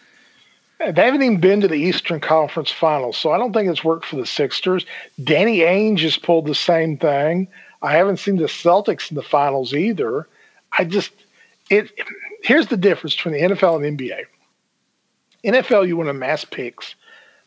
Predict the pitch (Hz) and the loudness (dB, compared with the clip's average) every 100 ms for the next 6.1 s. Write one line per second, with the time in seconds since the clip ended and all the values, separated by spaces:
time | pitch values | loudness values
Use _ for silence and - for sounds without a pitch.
0 | - 143 160 143 175 147 165 143 139 139 | -10 -6 -2 0 0 0 0 -2 -2 -2
1 | - _ - - _ _ _ - 151 151 | -4 _ -20 -20 _ _ _ -10 -4 0
2 | 165 226 247 214 185 185 185 147 - 143 | 2 2 2 4 4 4 2 0 -4 -4
3 | 147 143 - - - 165 143 117 - - | 0 0 -2 -10 -2 0 2 0 -6 -18
4 | _ _ _ _ 175 156 160 - 147 147 | _ _ _ _ -4 0 0 -2 -4 -2
5 | - 127 - 117 139 185 214 220 226 233 | -2 -2 -4 -4 0 2 2 2 0 0